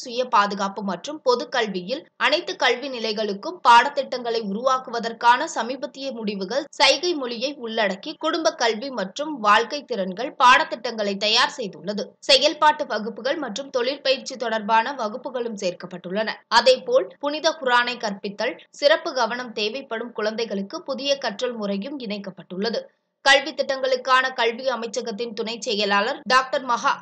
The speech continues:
அல் சுலைமான் கூறுகையில், சிறப்பு தேவைகளுடன் மாணவர்களின் தேவைகளுக்கு ஏற்ப சிறப்பு கல்விக்கான ஆய்வு திட்டங்களை உருவாக்கும் பணியை அமைச்சகம் முடித்துள்ளது. சிறப்பு கல்வியில்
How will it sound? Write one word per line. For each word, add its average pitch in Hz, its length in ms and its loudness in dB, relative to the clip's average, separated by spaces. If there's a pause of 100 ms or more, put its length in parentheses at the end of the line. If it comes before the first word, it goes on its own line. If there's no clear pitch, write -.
அல் 233 180 2
சுலைமான் 220 480 -4
கூறுகையில், 214 600 0
சிறப்பு 277 260 -2 (100)
தேவைகளுடன் 226 720 -2
மாணவர்களின் 220 720 -2 (140)
தேவைகளுக்கு 269 640 4 (160)
ஏற்ப 226 360 -6
சிறப்பு 277 300 -4 (100)
கல்விக்கான 214 640 -2 (200)
ஆய்வு 277 320 2
திட்டங்களை 202 420 -4 (140)
உருவாக்கும் 240 520 0
பணியை 208 280 -4 (200)
அமைச்சகம் 254 480 -6
முடித்துள்ளது. 175 520 -8 (440)
சிறப்பு 302 340 4 (120)
கல்வியில் 240 480 -2